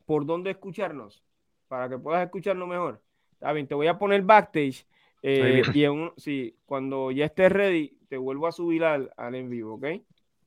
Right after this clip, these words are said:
Speaker 1: Sí, oye, excelente. Es la primera vez que, eh, yo escucho a este caballero, aunque creo que habíamos hablado. Eh, Rey J, eh, eh, te envié la invitación. Estamos esperando por ti. Puedes entrar, por favor.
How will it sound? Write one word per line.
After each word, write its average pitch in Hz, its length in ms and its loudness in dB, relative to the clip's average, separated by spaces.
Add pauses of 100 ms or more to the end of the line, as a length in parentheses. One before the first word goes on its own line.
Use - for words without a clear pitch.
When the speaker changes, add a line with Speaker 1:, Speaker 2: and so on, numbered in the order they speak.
(1500)
Speaker 1:
Sí, 135 260 -4
oye, 180 200 8
excelente. 170 600 8 (220)
Es 147 140 4
la 180 180 10
primera 202 460 8
vez 196 260 6
que, 156 480 0
eh, 139 500 4
yo 135 120 2
escucho 196 500 2
a 170 60 8
este 160 200 0
caballero, 175 460 8
aunque 139 240 0
creo 160 220 2
que 196 280 0
habíamos 160 440 2
hablado. 180 500 0 (320)
Eh, 156 480 4
Rey 165 160 4
J, 165 140 4 (680)
eh, 147 200 -4
eh, 156 340 2
te 170 80 -4
envié 170 320 0
la 214 60 0
invitación. 233 880 4 (140)
Estamos 190 400 0
esperando 226 580 -4
por 190 160 -10
ti. 226 160 -8
Puedes 196 320 -4
entrar, 214 420 0
por 190 200 -4
favor. 170 500 6